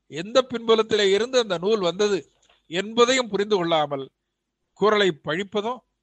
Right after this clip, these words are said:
மனுவை போற்றுவதும் எவ்வாறு முறையாகும்?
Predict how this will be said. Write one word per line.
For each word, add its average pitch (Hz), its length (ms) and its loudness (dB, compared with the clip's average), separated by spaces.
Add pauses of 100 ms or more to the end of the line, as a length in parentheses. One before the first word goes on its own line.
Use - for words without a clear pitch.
(560)
மனுவை 190 440 2
போற்றுவதும் 196 720 -6 (540)
எவ்வாறு 220 580 2
முறையாகும்? 165 760 2